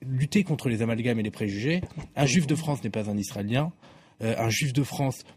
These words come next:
peut avoir un, un lien avec Israël, comme il peut aussi, vous savez, je suis aussi d'origine tunisienne, j'ai un lien, j'ai un lien aussi avec la Tunisie, qui est le pays d'origine de mes parents. Euh, ça m'empêche pas aussi de considérer qu'Israël, euh, a, sa légit-, a le droit d'exister et de soutenir sa légitimité.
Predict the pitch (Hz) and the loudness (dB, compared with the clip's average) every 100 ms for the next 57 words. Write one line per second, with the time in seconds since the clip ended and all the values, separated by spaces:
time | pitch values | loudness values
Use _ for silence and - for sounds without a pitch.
0 | - 185 156 143 127 123 117 117 127 120 | 2 4 6 2 2 2 2 2 2 0
1 | 110 - - 127 131 123 120 104 117 113 | -2 -4 -6 0 0 0 -2 0 -2 -2
2 | 156 127 113 131 139 123 117 131 123 117 | -2 -2 -2 -2 -2 0 -2 -2 -2 -2
3 | 110 113 117 113 151 139 120 117 123 117 | -2 -4 -4 0 2 2 0 -2 -2 -4
4 | - - - - 123 131 123 151 135 123 | -10 -14 -12 -4 -2 0 0 0 -2 -2
5 | 113 127 117 135 170 135 117 110 110 113 | -4 -2 0 0 0 0 0 -2 -4 -6
6 | 107 135 127 120 143 135 120 123 113 107 | 0 0 2 0 0 0 2 2 2 -2
7 | - - - 107 107 107 - 117 107 113 | -10 -16 -2 2 2 2 2 2 2 0
8 | 135 135 123 185 180 - 123 120 120 127 | 0 -2 0 0 0 -4 -6 -4 -4 0
9 | 131 135 127 - 131 131 113 104 - - | 0 0 -2 -2 2 2 2 -2 -6 -14
10 | - 113 117 113 101 113 107 127 127 127 | -2 0 2 -2 -2 -2 0 0 0 -4
11 | - 120 117 113 151 139 113 110 - 190 | -2 -2 -2 0 2 2 0 -4 2 2
12 | 135 123 127 147 156 - 127 117 120 - | 2 -2 -2 0 2 2 2 2 0 -2
13 | 120 107 | -2 -2